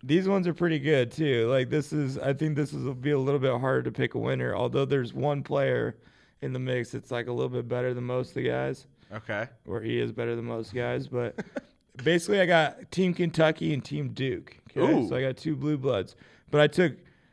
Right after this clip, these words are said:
Speaker 1: they've all had players dra-, in the last five years. They've all, this team, both these teams have had multiple players drafted in every single draft.
Speaker 2: Right, right, right.
Speaker 1: So each team, I took one player from each class last five years.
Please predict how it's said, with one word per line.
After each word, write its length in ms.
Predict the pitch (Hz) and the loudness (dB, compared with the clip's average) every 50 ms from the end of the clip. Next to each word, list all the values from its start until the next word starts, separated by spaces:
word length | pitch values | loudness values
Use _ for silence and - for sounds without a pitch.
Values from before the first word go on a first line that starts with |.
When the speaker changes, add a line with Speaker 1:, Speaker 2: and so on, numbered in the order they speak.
| _ _ _ _ _ | _ _ _ _ _
Speaker 1:
they've 180 | 131 151 156 143 | 2 2 4 6
all 220 | 165 170 190 190 | 8 8 8 8
had 240 | 180 180 175 160 135 | 8 8 6 6 4
players 380 | - 165 165 165 165 151 127 | 4 4 6 6 6 4 2
dra-, 240 | - 151 143 143 - | 2 2 2 2 0
in 180 | - - 135 139 | -4 -8 -6 -2
the 80 | 139 | 0
last 380 | 131 135 151 165 180 175 - - | 2 4 6 6 6 6 4 2
five 280 | - 165 160 151 143 139 | 2 4 4 4 4 2
years. 300 | 147 147 147 143 127 123 | 0 2 2 0 0 0
They've 220 | 139 131 123 131 | 0 -2 0 0
all, 320 | 135 135 135 135 135 131 | 2 2 4 2 2 0
this 260 | 135 - 135 147 139 139 | -2 -2 -2 -2 -2 -2
team, 400 | - 151 147 139 135 135 - - - | -4 -6 -4 -4 -6 -8 -10 -14 -14
both 260 | 107 120 143 143 139 | -4 -2 -2 -2 0
these 160 | - 143 131 - | -2 -4 -4 -4
teams 220 | - 135 127 120 | -4 -6 -4 -4
have 80 | 120 127 | -4 -4
had 140 | 131 127 | -4 -2
multiple 360 | 120 123 123 123 - - 135 123 | -2 -2 -4 -4 -6 -8 -10 -8
players 300 | - 127 120 117 117 104 | -6 -4 -4 -4 -4 -4
drafted 340 | - - 113 110 - 120 | -6 -6 -6 -6 -8 -12
in 140 | 117 110 110 - | -12 -12 -12 -8
every 260 | 110 107 113 110 113 113 | -6 -6 -6 -4 -6 -8
single 300 | - - 120 117 113 110 | -8 -10 -12 -10 -10 -10
draft. 400 | 113 101 95 - - - - - | -10 -10 -10 -10 -12 -14 -10 -4
Speaker 2:
Right, 260 | 113 110 101 87 76 | -2 0 0 -2 -2
right, 120 | 85 92 90 | -6 -6 -6
right. 220 | 90 87 85 - - | -6 -8 -10 -12 -8
Speaker 1:
So 200 | - - 165 160 | -2 0 0 0
each 300 | - 175 208 208 - - | 2 0 0 0 -2 -4
team, 260 | - 202 196 190 175 | -2 0 0 2 2
I 80 | 160 147 | 2 2
took 200 | - - 160 123 | 2 0 -2 -2
one 320 | 123 120 127 143 156 156 | 0 0 2 4 4 2
player 300 | 151 - 151 147 143 131 | 2 0 0 2 2 2
from 180 | 123 135 127 123 | 0 -2 -4 -4
each 220 | 117 127 127 - | -4 -4 -4 -6
class 420 | - - 127 127 113 90 92 117 - | -6 -4 -2 0 0 0 -2 -2 -2
last 280 | 101 101 95 92 - | -2 -2 -2 -4 -4
five 240 | - 120 117 95 101 | -6 -6 -6 -4 -6
years. 320 | 101 - - - - - | -8 -10 -10 -12 -16 -20